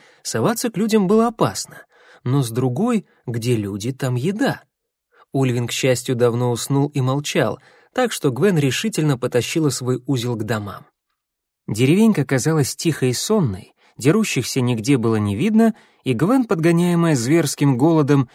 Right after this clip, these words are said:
решительно постучалась в ближайший дом. Ей открыла уставшая заспанная женщина и подскочила, глядя на неё. "Ты?" — она прокашлялась. "Ты кто?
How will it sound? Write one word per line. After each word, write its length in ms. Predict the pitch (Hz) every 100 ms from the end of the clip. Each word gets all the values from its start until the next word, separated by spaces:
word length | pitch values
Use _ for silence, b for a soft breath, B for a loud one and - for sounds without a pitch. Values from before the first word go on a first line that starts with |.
| _
решительно 720 | 120 110 - 208 196 185 170
постучалась 720 | 147 - 131 104 156 156 143
в 80 | 107
ближайший 640 | 104 117 104 131 120 - 107
дом. 340 | 101 98 82 _ _ _ _ _ _ _
Ей 300 | - 117 123
открыла 480 | 113 - 143 135 120 B B -
уставшая 580 | 120 - 131 - 135
заспанная 540 | 113 123 - 123 123 120
женщина 580 | 175 196 - 131 127 120 b b _
и 80 | 165
подскочила, 640 | 151 - - - - 131
глядя 340 | 110 117 113 107
на 80 |
неё. 400 | 107 110 104 98 - _ _ _ _ -
"Ты?" — 340 | - 156 220 b b b _ _ _ -
она 220 | 127 117
прокашлялась. 640 | 117 110 110 - 107 110 - b b _ _ _ _ _ -
"Ты 300 | 156 151 180
кто? 540 | - - 269 117 92